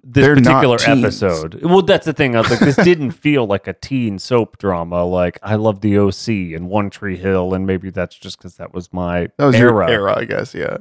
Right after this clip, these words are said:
Speaker 1: You know,
Speaker 2: You weren't
Speaker 1: so
Speaker 2: eight years old at that point.
Speaker 1: Yeah, so we open with Cindy and Jim laying in bed.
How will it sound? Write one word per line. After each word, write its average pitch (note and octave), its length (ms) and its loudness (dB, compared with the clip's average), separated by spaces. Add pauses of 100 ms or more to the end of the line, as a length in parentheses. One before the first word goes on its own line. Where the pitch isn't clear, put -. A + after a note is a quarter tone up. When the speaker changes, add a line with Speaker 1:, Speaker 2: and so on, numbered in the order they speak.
Speaker 1:
You C3+ 160 -6
know, G2 120 -6
Speaker 2:
You C3+ 100 4
weren't B2+ 160 2
Speaker 1:
so B2+ 80 0
Speaker 2:
eight A#2+ 100 0
years A2+ 200 0
old G#2 240 0
at - 80 -10
that - 180 -4
point. A#2+ 220 -6
Speaker 1:
Yeah, E2 400 0
so G2 420 0 (320)
we C#3+ 160 6
open D#3 240 2
with D3+ 160 2
Cindy D3+ 460 0
and C3+ 100 0
Jim C#3 300 -2
laying A#2 300 2
in A2+ 120 2
bed. G#2+ 400 2